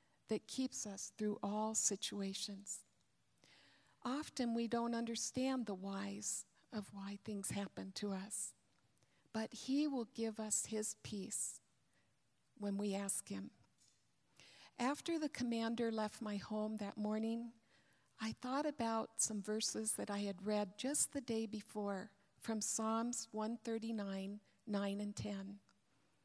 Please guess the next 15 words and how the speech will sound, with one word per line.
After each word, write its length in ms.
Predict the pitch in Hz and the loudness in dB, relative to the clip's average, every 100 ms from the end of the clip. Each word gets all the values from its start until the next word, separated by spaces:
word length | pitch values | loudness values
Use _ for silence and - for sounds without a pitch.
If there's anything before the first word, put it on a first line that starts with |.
| - - - _ _ _ | -20 -20 -20 _ _ _
"If 200 | 233 226 | 0 0
I 260 | 240 262 294 | 0 2 2
ride 580 | 262 226 220 233 233 214 | 4 4 4 4 0 0
the 100 | 202 | 0
wings 480 | 202 214 233 226 | 2 2 2 0
of 120 | 226 202 | -2 -4
the 80 | |
morning, 680 | 202 196 208 214 226 233 233 - - - - | -4 -2 0 0 0 -2 -8 -14 -20 -20 0
if 200 | 233 - | 2 2
I 140 | 226 | 2
dwell 480 | 220 - 226 240 247 | 2 2 4 6 6
by 220 | 240 220 | 4 2
the 140 | 208 202 | 2 -2
farthest 760 | - 226 240 262 269 262 - - | -2 0 2 2 2 2 0 0
oceans, 760 | 226 214 - 190 208 - - | 0 2 0 -2 -2 -4 -4